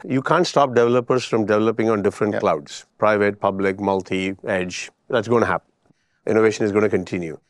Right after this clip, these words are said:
Speaker 1: But then how does the infrastructure and the platform make it seamless and almost treat all these different clouds as a single pane super cloud platform?
Speaker 2: So
Speaker 1: Opportunity.
Speaker 2: are we in a platform war then with, uh, other companies, or was there one unified platform called Cloud Native?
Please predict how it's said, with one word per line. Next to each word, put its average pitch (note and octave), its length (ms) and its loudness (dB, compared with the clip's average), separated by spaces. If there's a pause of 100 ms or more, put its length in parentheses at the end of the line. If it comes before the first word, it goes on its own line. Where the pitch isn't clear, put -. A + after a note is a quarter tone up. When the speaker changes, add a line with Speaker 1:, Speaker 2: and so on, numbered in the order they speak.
(180)
Speaker 1:
But A2+ 80 -4
then A2+ 140 2
how B2+ 200 2
does E3 180 2
the B2 100 4
infrastructure B2+ 680 0
and A2 120 2
the G2+ 40 -2
platform F#2+ 800 -2
make G#2+ 220 -2
it A2 100 -4
seamless - 840 -4 (440)
and G2+ 340 -4
almost B2+ 480 0
treat C#3 300 0
all C#3 400 4
these D3 180 4
different A#2+ 360 0
clouds G#2 420 2 (120)
as G#2+ 280 4
a G#2+ 160 4
single B2+ 400 0
pane A2+ 320 0
super A2 280 -2
cloud E2 320 -4 (120)
platform? - 440 -4 (460)
Speaker 2:
So C#3+ 220 6
Speaker 1:
Opportunity. A2+ 260 -2
Speaker 2:
are C3+ 80 0
we D#3 220 4
in C#3+ 80 4
a B2+ 40 2
platform B2 600 0
war A#2+ 260 4
then B2+ 320 2
with, G#2+ 180 -4
uh, G2+ 140 -6
other A2 240 0
companies, A#2 400 -2
or G#2+ 140 2
was F#2+ 220 -6
there G#2 120 2
one G#2+ 320 2
unified B2+ 540 2
platform B2 360 0
called G2 280 -2
Cloud G#2 260 0
Native? C#3+ 480 2